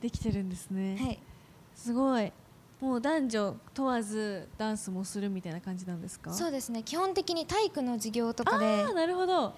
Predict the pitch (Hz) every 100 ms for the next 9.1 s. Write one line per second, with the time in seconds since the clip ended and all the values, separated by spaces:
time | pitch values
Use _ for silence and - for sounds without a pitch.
0 | - 285 285 254 247 226 226 226 226 226
1 | 202 233 233 180 226 233 233 226 226 220
2 | 226 220 226 214 220 226 226 220 233 226
3 | - 294 320 320 311 262 285 302 285 285
4 | 277 240 214 202 202 190 180 - - 175
5 | 190 269 - - - - 392 440 320 277
6 | 247 226 233 277 349 381 381 381 254 226
7 | 240 285 285 294 285 302 269 247 233 254
8 | 262 294 269 233 220 214 208 277 277 240